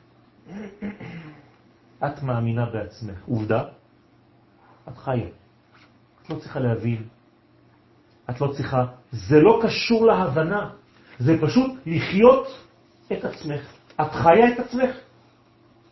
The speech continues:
Speaker 2: יפה. זה נקרא להאמין. כי את מאמתת את חייך.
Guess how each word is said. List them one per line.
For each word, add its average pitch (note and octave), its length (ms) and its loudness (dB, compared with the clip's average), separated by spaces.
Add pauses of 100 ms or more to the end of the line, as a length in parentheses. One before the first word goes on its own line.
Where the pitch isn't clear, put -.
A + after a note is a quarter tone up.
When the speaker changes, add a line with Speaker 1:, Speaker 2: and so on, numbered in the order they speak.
(800)
Speaker 2:
יפה. D3+ 220 -10 (840)
זה B2 300 4
נקרא E3 280 0
להאמין. C3+ 560 -2 (320)
כי - 180 -8
את B2+ 180 -6
מאמתת C#3 1040 -2
את - 160 -4
חייך. B2 680 -4